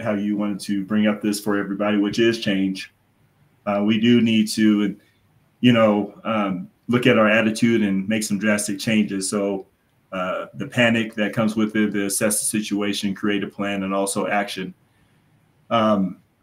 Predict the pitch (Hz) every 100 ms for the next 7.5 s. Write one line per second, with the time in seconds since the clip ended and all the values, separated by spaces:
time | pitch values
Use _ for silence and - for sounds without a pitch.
0 | _ _ _ _ _ - 123 117 143 147
1 | 143 - - 131 120 117 110 101 95 _
2 | _ _ _ _ _ _ _ _ _ _
3 | _ - 123 123 123 - 113 107 101 98
4 | - _ _ _ _ _ - 113 110 107
5 | 104 110 113 107 107 110 107 104 92 -
6 | 110 95 - - 117 123 135 123 101 120
7 | 120 113 110 107 -